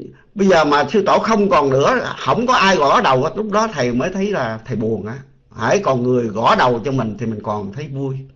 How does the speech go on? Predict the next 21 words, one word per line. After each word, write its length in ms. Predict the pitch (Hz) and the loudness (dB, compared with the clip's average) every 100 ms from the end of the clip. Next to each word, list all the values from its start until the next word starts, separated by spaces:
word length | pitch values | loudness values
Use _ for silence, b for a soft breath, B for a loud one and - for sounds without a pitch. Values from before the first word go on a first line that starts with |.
| _ _ | _ _
Tại 120 | 117 | -6
vì 120 | 131 131 | -2 -2
mình 160 | 110 - | -2 -4
còn 180 | 113 | -6
có 100 | - | -6
thầy. 400 | - 120 113 98 - _ b b b - | -8 -6 -6 -6 -10 _ b b b -10
Mình 120 | 120 | -4
còn 220 | 143 117 | 0 0
có 120 | 175 175 | 0 0
người 560 | 143 123 113 110 110 113 | 2 2 0 -4 -4 -4
quan 180 | 151 | -4
tâm 240 | 147 151 160 | -4 -4 -4
tới 100 | 180 | -6
mình. 220 | 143 101 - _ _ b b b b | -6 -8 -12 _ _ b b b b
Còn 160 | - 131 | -4 0
bây 140 | 185 | 4
giờ 220 | 170 147 131 | 4 4 4
mà 120 | 127 | 2
mình 640 | 127 127 123 123 123 120 | 2 2 0 -2 -4 -4
được 200 | 120 139 | -2 -2
tự 140 | 135 | -2